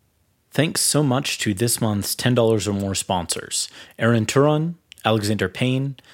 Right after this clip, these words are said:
Anthony Deschamps, Chris Palmer, Behnam Esfabod,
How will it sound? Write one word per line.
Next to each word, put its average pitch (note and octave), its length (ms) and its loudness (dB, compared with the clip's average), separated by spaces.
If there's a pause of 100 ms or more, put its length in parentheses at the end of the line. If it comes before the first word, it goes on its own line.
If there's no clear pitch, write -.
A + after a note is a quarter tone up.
(220)
Anthony A#2 340 2
Deschamps, A#2+ 560 0 (420)
Chris - 220 0
Palmer, C3+ 540 2 (500)
Behnam A2+ 380 4
Esfabod, C3+ 720 2